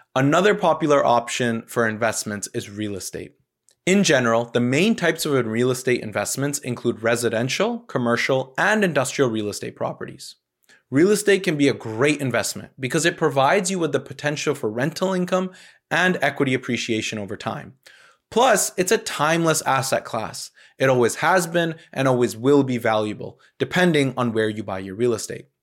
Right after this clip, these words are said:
However, real estate investment, like all investments, still involves risk like price volatility, but more commonly, geographical risk, plus the cost of maintenance, repairs, and even potential issues with tenants.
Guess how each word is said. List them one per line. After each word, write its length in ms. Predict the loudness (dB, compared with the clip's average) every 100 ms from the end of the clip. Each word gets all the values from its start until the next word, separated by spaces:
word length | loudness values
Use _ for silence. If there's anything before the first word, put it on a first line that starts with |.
| _ -20 -20 -20 -2
However, 600 | 2 4 4 4 0 -2
real 220 | 4 4
estate 280 | 4 2 2
investment, 540 | 4 4 2 0 -2
like 260 | 0 -2 2
all 280 | 4 6 4
investments, 520 | 4 0 0 -4 -4
still 360 | -2 2 4 4
involves 420 | 2 4 2 2
risk 420 | 2 2 0 -8 -16 -14 -6
like 180 | -6 -2
price 320 | 2 2 2
volatility, 800 | 2 4 2 2 0 0 -2 -6 -8
but 140 | -2 2
more 180 | 2 0
commonly, 720 | 0 2 4 2 0 -2 -6 _
geographical 800 | -2 0 2 2 0 0 0 2
risk, 360 | 4 2 -2 -12 _ _ -2
plus 260 | 0 2
the 120 | 0
cost 360 | 0 2 0 0
of 140 | -6
maintenance, 600 | -2 -2 -2 -4 -4 -6
repairs, 560 | -6 -2 2 4 4 0 -10 -10
and 140 | -2 0
even 240 | 2 0
potential 440 | 0 0 -2 -2 0
issues 460 | -2 0 -2 -4 -4
with 180 | -6
tenants. 560 | -6 -8 -8 -14 -14 -16